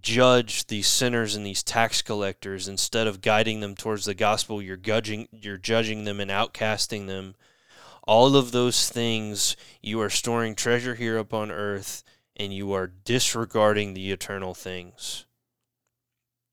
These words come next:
You are living your life in such a way that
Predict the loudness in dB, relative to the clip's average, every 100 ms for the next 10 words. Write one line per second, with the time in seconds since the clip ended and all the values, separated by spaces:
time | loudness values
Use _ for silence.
0 | _ _ _ _ -10 -2 -2 0 2 4
1 | 4 0 0 0 2 4 4 0 -6 -2
2 | -2 -2 -2 -4 0 0 0 -2 -2 -2